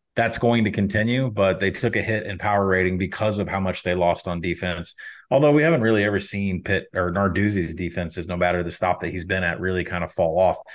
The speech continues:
So this comes down to Jurkovec. You know, what <laughs> will the real, yeah, will the real Slim Shady please stand up? I mean, so highly touted coming into Notre Dame. I think you go back to the old story where Brian Kelly did not want him to be quarterback. Tommy Rees did want him to be quarterback.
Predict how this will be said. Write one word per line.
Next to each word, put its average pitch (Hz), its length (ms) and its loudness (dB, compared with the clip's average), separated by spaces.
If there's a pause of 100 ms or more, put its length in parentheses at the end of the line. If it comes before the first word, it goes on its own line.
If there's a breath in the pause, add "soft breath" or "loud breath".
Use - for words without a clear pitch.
(180 loud breath)
So 120 100 0
this 139 160 2
comes 139 240 2
down 107 220 2
to 98 80 2
Jurkovec. 95 560 0 (360 soft breath)
You 101 120 0
know, 95 160 4
what 98 320 2 (400 loud breath)
<laughs> - 320 -20
will 101 80 0
the 98 80 4
real, 110 240 4
yeah, 95 340 2
will 104 160 -2
the 101 80 2
real 110 200 4
Slim 101 200 -2
Shady 92 320 0
please 95 300 -2
stand 87 240 0
up? 90 240 2
I 90 140 0
mean, 90 340 -4
so 120 320 2
highly 95 320 2
touted 95 320 0
coming 92 240 -4
into 90 180 -2
Notre 87 300 2
Dame. 123 400 2
I - 480 -12
think 95 120 -6
you 90 60 -6
go 98 120 2
back 92 200 2
to - 60 -4
the 90 120 4
old 92 200 0
story 110 400 2
where 92 200 2
Brian 90 380 2
Kelly 101 320 0
did 87 140 -4
not 110 220 0
want 101 140 0
him 95 120 -4
to 87 60 -4
be 90 160 -2
quarterback. 87 520 0
Tommy 92 260 0
Rees 95 360 2
did 131 200 2
want 95 220 0
him 85 120 -8
to 85 40 -6
be 85 160 -6
quarterback. 87 640 -2